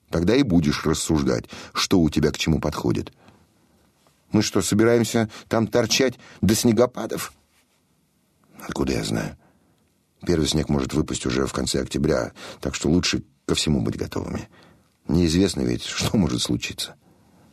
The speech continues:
Вернувшись в отель, мы набили приобретениями огромный рюкзак. Вещи, что мы привезли из Токио, решено было собрать вместе и сдать на хранение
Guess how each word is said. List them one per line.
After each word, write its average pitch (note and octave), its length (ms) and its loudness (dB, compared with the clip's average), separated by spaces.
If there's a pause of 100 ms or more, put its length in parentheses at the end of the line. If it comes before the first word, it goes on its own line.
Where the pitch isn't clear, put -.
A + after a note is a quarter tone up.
(300)
Вернувшись G#2 480 2
в E2+ 60 4
отель, F#2+ 300 2
мы E2+ 200 4
набили D#2 300 2
приобретениями C#2 720 2
огромный B1+ 400 0
рюкзак. A1 460 -4 (520)
Вещи, F#2 320 2
что F2+ 160 -2
мы F2 100 2
привезли E2 360 2
из D2+ 100 -2
Токио, D#2 380 0
решено D#2 360 2
было D#2 160 2
собрать D2 380 -2
вместе A2 380 0
и A2 160 2
сдать F2+ 260 0
на D#2+ 60 0
хранение D2+ 580 0